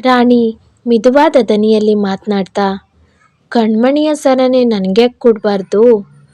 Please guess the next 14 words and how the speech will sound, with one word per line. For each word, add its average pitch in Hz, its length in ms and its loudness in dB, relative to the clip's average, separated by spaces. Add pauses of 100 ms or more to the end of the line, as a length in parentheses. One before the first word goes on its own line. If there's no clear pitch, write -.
(300)
ಅವಳಿನ್ನೂ 208 520 0
ಹುಡುಗಿ, 208 540 -6 (400)
ಸ್ಕೂಲ್ಗೆ 330 520 0
ಹಾಕೊಂಡೋದ್ರೆ 214 720 0
ತುಂಬಾ 208 520 -2
ಅಪಾಯ. 196 480 -2 (1300)
ಅವಳ 247 300 2
ಮದ್ವೆ 202 440 0
ಹೊತ್ತಿಗೆ 240 520 2
ಮಾಡ್ಸಿದ್ರಾಯ್ತು. 208 1040 -2 (440)
ಈಗ 214 240 -2
ನಾನ್ 185 340 -2
ಹಾಕೊಂಡ್ರೆ 202 500 0
ಆಗಲ್ವಾ?" 180 840 -2